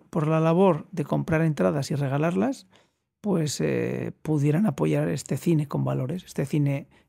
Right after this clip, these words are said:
entre comillas, católico. Eh, bueno, pues, eh, el que habla, pues, decidió comprar una entrada y regalarla para que la pudiera ver personas que no tuvieran ese dinero para poder, eh, ir a un cine de verdad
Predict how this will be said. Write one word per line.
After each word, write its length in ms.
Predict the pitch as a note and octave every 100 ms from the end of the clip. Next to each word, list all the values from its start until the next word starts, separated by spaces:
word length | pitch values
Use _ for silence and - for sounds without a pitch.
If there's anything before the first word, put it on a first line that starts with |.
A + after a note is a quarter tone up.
| -
entre 240 | D3 D3
comillas, 640 | C#3 C#3 C#3+ C#3 D3+ - - _
católico. 560 | - C#3 A#2 A2 - - _ _ _ _ - - - - _ _ _ _ _ _
Eh, 320 | F3+ E3 D3+ D3 -
bueno, 340 | - F3+ D3+ -
pues, 240 | - C#3
eh, 420 | D3+ C#3 C#3 - E3
el 160 | C#3
que 140 | C3+ D#3+
habla, 340 | D#3+ E3 -
pues, 200 | - D#3+
decidió 440 | C#3 D3+ C#3+ B2 C3
comprar 480 | - C#3 D3 C#3 -
una 180 | - C#3
entrada 500 | C3+ C#3+ C#3+ D3 C4 - -
y 140 | C#3+
regalarla 680 | C3+ B2+ C3+ C3 C#3 C#3+ G#3+ -
para 220 | C#3+ C3+
que 140 | -
la 160 | C#3+ B2+
pudiera 300 | C3+ C3 C3
ver 180 | C3+ -
personas 380 | D3+ C3+ D3+
que 120 | - D#3
no 80 |
tuvieran 300 | C3+ C#3 C3
ese 160 | C3 C#3
dinero 380 | C3 B2 B2 - _
para 260 | C#3 B2 B2+
poder, 540 | G2 G2 G2 A#2+ - _ _ _ _ _
eh, 540 | D#3 C#3+ C#3 C#3+ - -
ir 280 | G#3+ B3+ - _ _ _
a 160 | D#3
un 160 | E3+ F3+
cine 420 | - F#3 C#3+ B3
de 200 | - -
verdad 440 | A#2+ B2 D3 B3+